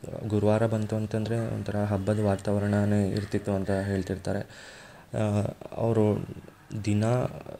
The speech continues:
ರಾಯರ ಮಟ್ಟಕ್ಕೆ ಹೋಗಿ ತಲೆ ಮೇಲೆ ಅಕ್ಷತೆ ಕಾಳು ಹಾಕ್ಕೊಂಡಿನೇ ಅವರು, ಮ್,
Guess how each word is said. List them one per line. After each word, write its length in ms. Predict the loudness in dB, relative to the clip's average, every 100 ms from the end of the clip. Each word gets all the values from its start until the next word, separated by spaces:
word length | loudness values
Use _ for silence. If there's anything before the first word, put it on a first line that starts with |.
| -12 -6
ರಾಯರ 280 | -4 -2 0
ಮಟ್ಟಕ್ಕೆ 480 | -2 -2 -8 -12 -6
ಹೋಗಿ 540 | -4 -4 -4 -4 -6 -8 -8
ತಲೆ 160 | -4 -2
ಮೇಲೆ 160 | 0
ಅಕ್ಷತೆ 280 | -2 -4 -4
ಕಾಳು 260 | -2 -2 -2
ಹಾಕ್ಕೊಂಡಿನೇ 760 | -4 -6 -4 -4 0 0 2
ಅವರು, 320 | 2 4 2 0 -4 -18 -20 -20 -12 -6
ಮ್, 200 | -4 -4